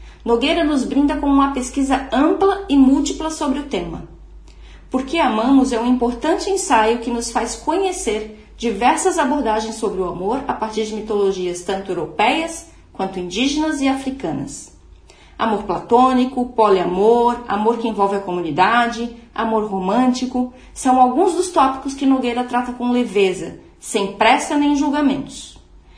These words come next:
A pesquisa realizada pelo autor, partindo de tantas premissas de geografias distintas, faz da obra um monumental estudo sobre o amor. Nogueira nos proporciona um mergulho profundo e nos instiga a refletir sobre o assunto sem esgotá-lo.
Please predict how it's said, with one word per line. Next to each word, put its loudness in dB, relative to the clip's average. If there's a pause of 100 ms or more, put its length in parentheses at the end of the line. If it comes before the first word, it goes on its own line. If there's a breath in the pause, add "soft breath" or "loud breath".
(180 soft breath)
A -2
pesquisa 2
realizada 0
pelo 0
autor, 2
partindo -4
de -8
tantas -2
premissas -2
de 0
geografias 0
distintas, -2 (240 loud breath)
faz 2
da 6
obra 0
um 6
monumental 4
estudo -4
sobre -4
o 0
amor. -6 (960 loud breath)
Nogueira 2
nos 0
proporciona -2
um 0
mergulho -2
profundo 0 (220 loud breath)
e 0
nos 2
instiga 2
a 0
refletir -4
sobre -4
o 0
assunto -2
sem 0
esgotá-lo. -2